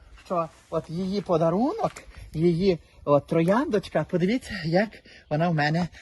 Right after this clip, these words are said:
прижилася. І не тільки ця, а й ця приїхала з Кременчуга, і от слідуюча. От, Галина мені багато кущів, е, троянд прислала.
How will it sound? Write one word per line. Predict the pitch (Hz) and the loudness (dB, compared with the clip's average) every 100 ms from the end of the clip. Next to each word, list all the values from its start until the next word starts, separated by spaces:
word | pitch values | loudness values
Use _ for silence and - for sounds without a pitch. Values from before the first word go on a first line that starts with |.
| - | -10
прижилася. | - 156 156 143 123 117 - - - - - | -2 -2 0 -4 -4 -10 -14 -18 -20 -16 -2
І | 233 | 2
не | 233 240 | 2 2
тільки | 508 539 427 | -2 2 2
ця, | - 160 127 - - - | 2 -2 -2 -14 -16 -2
а | 220 | 0
й | 196 | 0
ця | - 226 508 508 508 494 | -2 -4 -2 -4 -4 -6
приїхала | 480 440 392 415 - 262 254 | -2 -2 0 -2 -2 -6 -6
з | |
Кременчуга, | - 247 240 220 240 214 214 214 208 - _ - - | -8 -8 -8 -8 -8 -4 -2 -4 -6 -12 _ -20 -18
і | 208 | -8
от | 196 180 | -8 -8
слідуюча. | - 175 220 349 415 415 392 392 359 - 226 214 _ _ _ - | -10 -12 -10 -6 -6 -6 -4 -4 -4 -6 -10 -10 _ _ _ -12
От, | 160 151 | -10 -10
Галина | 151 180 240 269 | -8 -8 -6 -8
мені | 262 262 | -10 -10
багато | 247 247 294 508 508 427 339 | -8 -8 -10 -12 -14 -14 -14
кущів, | - 196 - 202 156 - - - | -12 -12 -8 -8 -8 -14 -20 -16
е, | 151 147 | -14 -10
троянд | - 180 165 156 - | -6 -4 -4 -6 -10
прислала. | 185 170 185 143 131 | -12 -10 -6 -6 -8